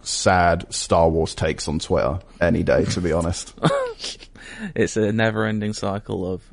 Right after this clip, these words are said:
Speaker 2: the big lady and bad Star Wars takes. Are you gonna let us step on you, Matt? You,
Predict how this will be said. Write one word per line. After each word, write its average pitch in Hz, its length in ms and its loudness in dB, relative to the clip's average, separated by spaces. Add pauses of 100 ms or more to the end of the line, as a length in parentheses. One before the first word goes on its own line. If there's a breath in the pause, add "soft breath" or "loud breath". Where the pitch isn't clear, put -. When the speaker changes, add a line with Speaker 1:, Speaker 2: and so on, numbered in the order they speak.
Speaker 2:
the 101 80 -8
big 92 260 -6
lady 92 420 -6
and 92 160 -10
bad 87 300 -8
Star - 220 -8
Wars 85 340 -8 (340)
takes. - 460 -12 (200 soft breath)
Are - 40 4
you 117 80 6
gonna 123 160 6
let 123 160 4
us - 80 0
step 143 240 2
on 101 80 0
you, 92 100 -2
Matt? 92 220 -2
You, 104 160 -2